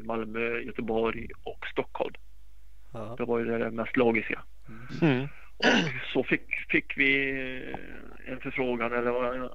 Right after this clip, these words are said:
Speaker 1: en person som ansökte om jobbet, och han hette Anders Sahlbäcken och kom från Örebro.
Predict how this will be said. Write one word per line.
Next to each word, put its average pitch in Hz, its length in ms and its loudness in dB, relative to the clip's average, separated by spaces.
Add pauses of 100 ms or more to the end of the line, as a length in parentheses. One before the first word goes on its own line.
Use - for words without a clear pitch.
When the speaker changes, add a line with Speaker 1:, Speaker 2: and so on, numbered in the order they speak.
(140)
Speaker 1:
en 123 60 -10
person 117 400 -2
som 117 180 -4 (1800)
ansökte 123 440 2
om 120 80 4
jobbet, 110 580 4
och 120 260 -4
han 120 100 0
hette 120 180 0
Anders 117 220 2
Sahlbäcken 117 500 0
och 117 160 -6
kom 117 160 2
från 113 160 -2
Örebro. 107 400 2